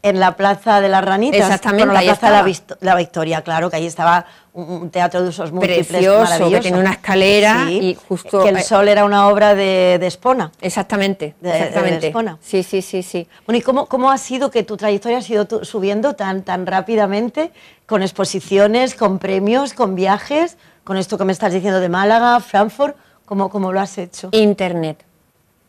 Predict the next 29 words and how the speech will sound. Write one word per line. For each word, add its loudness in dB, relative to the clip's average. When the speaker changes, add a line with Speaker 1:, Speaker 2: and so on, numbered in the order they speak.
Speaker 2:
Internet. -6
Speaker 1:
¿En -20
serio? -2
Speaker 2:
Yo, -4
sí, -8
en -16
serio. -12
En -6
el -2
año 0
dos 2
mil 0
cuatro, -2
eh, -2
me -6
pongo -2
en -6
internet. -8
Mi -6
marido 0
me -2
dice, -8
"Oye, -6
¿por -10
qué -8
no -6
empiezas -10
a -14
exponer? -10